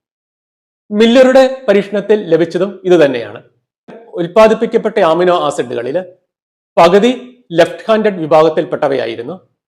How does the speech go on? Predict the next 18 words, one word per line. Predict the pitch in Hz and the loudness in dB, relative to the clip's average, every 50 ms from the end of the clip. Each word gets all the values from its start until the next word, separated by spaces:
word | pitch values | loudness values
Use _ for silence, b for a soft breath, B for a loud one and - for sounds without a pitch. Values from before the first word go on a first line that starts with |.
| _ _ _ 156 160 | _ _ _ 4 4
ബാക്കി | 175 190 202 - - 196 180 | 4 4 4 0 -2 -2 0
പകുതി | 151 147 147 165 202 - - - _ _ _ _ - | 0 0 0 -2 -4 -6 -10 -18 _ _ _ _ 0
റൈറ്റ് | 175 180 190 180 - - | 0 0 0 -2 -4 -4
ഹാൻഡഡ് | 226 214 208 202 214 190 170 147 | -4 -2 -2 -2 -4 -4 -6 -2
വിഭാഗത്തിൽപ്പെട്ടവയും | 131 156 151 156 165 160 190 160 - - 123 - 123 131 143 196 107 - _ _ - 185 | 0 2 2 2 2 0 -2 -6 -6 -8 -8 -8 -8 -6 -8 -8 -10 -14 _ _ 0 2
ആയിരുന്നു. | 160 143 127 113 110 113 131 - _ _ _ _ _ _ _ _ _ _ _ _ _ _ _ _ _ _ _ _ _ _ _ - 220 | 2 2 2 -2 -6 -12 -18 -20 _ _ _ _ _ _ _ _ _ _ _ _ _ _ _ _ _ _ _ _ _ _ _ -2 0
ഇനി | 240 247 269 247 - - - - - - _ _ _ _ _ _ _ _ - 196 202 | 2 4 4 2 0 -4 -10 -18 -20 -20 _ _ _ _ _ _ _ _ -4 0 2
മില്ലറുടെ | 220 226 240 247 240 247 254 262 262 247 262 | 2 4 4 4 6 6 6 6 4 4 4
പരീക്ഷണം | 220 175 180 180 180 - 175 143 123 - - _ _ _ _ _ _ _ _ _ _ | 2 2 2 0 0 -4 -8 -8 -8 -10 -16 _ _ _ _ _ _ _ _ _ _
ഭൂമിയുടെ | - 202 214 226 226 240 240 233 226 233 233 233 - - 165 | 2 4 4 6 4 4 4 4 4 4 2 0 -2 0 0
ആദ്യകാല | 180 202 185 220 220 220 233 226 226 220 165 | 0 0 0 0 2 4 4 4 4 2 0
അന്തരീക്ഷത്തിന്റെ | 165 165 180 175 175 180 185 - - 151 131 127 160 190 - - _ _ _ _ _ _ _ - 196 | 0 0 -2 -2 -2 -4 -8 -8 -6 -6 -6 -4 -6 -8 -8 -14 _ _ _ _ _ _ _ 0 4
ഒരു | 196 196 208 220 214 180 165 | 6 6 6 4 4 2 2
അനുകരണമാണ് | 180 190 202 220 220 220 220 196 160 147 139 147 190 196 - - - 190 | 2 4 4 4 4 4 2 0 0 0 -2 -4 -6 -8 -10 -4 -2 0
എന്നിരിക്കട്ടെ. | 185 175 151 135 120 120 - - 110 110 _ _ _ _ _ _ _ _ _ _ _ _ _ _ _ _ 120 | 2 2 2 0 -2 -6 -10 -10 -14 -16 _ _ _ _ _ _ _ _ _ _ _ _ _ _ _ _ -8
അങ്ങനെയെങ്കിൽ | 135 175 226 254 269 254 247 208 196 180 196 208 202 - - - _ _ _ _ - 185 | -4 -2 0 0 2 0 0 0 0 0 0 0 -2 -10 -18 -20 _ _ _ _ -4 -2
ഈ | 202 214 - - 156 | -2 -2 -2 -2 -2
ആദ്യകാല | 175 196 - 226 226 226 226 226 | -2 -2 -2 0 2 2 4 4